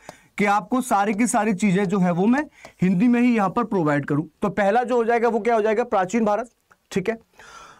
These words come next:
दूसरा जो है वो कौन सा हो जाएगा यहां पर? दूसरा जो रहेगा, उसको बोलेंगे हम क्या यहां पर? मध्यकालीन भारत, ठीक है।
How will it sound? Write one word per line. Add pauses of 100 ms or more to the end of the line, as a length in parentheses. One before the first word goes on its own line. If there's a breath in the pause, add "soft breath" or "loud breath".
(120)
दूसरा
जो
है
वो
कौन
सा
हो
जाएगा
यहां
पर?
दूसरा
जो
रहेगा,
उसको
बोलेंगे
हम
क्या
यहां
पर? (120)
मध्यकालीन
भारत, (400)
ठीक
है।